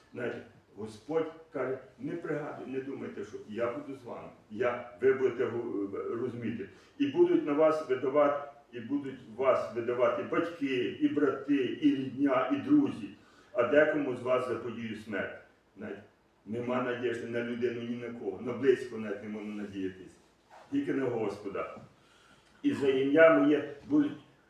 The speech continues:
усіх вас ненавидіти", каже, і важливий вісімнадцятий, "Але й волосина вам із голови не згине, терпеливістю вашої душі свої ви здобудете". Бачите,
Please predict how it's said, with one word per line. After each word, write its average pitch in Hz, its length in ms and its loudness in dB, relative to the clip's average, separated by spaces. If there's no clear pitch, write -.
усіх 120 520 -2
вас 143 300 4
ненавидіти", 147 760 4
каже, 104 360 -4
і 107 140 -8
важливий 113 480 -6
вісімнадцятий, 104 600 -6
"Але 135 260 6
й 127 120 2
волосина 127 1120 2
вам - 420 0
із 101 140 -8
голови 107 380 0
не 107 140 -2
згине, 95 560 -2
терпеливістю 131 880 0
вашої 131 380 2
душі 151 380 2
свої 113 520 -10
ви 113 200 -4
здобудете". 101 520 -10
Бачите, 107 220 -8